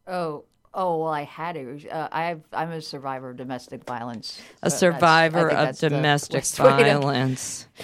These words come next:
Speaker 2: So, um, that's pretty intense. And, um, I thought maybe if we talked about that, um, which Rachel generously offered to discuss,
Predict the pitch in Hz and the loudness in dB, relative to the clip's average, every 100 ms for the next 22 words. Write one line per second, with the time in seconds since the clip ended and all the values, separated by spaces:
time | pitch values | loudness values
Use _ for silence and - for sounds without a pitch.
0 | - - - - 214 202 190 185 - 180 | -18 -18 -8 0 6 8 8 4 4 6
1 | 185 202 330 - - 269 190 156 156 175 | 6 4 4 2 -2 2 4 2 2 2
2 | 139 139 - - _ 147 143 147 147 139 | 2 2 -4 -12 _ 0 2 4 4 6
3 | 143 131 - 165 165 - 180 180 175 165 | 4 0 -2 0 2 4 4 4 2 2
4 | 165 160 160 - 170 160 - 160 143 131 | 2 2 -2 0 2 2 0 2 4 4
5 | - 139 135 131 139 - - - _ _ | 2 2 2 2 0 -8 -16 -18 _ _
6 | _ _ _ - 147 135 135 135 135 135 | _ _ _ 2 6 6 6 4 2 0
7 | 110 - _ _ - 185 202 - 196 190 | -2 -4 _ _ -4 4 4 4 4 4
8 | 202 165 175 165 160 - 156 139 143 - | 2 2 4 4 4 2 0 4 2 2
9 | 135 - - 135 - 247 269 170 170 - | -10 -8 -6 -6 -2 4 6 6 4 0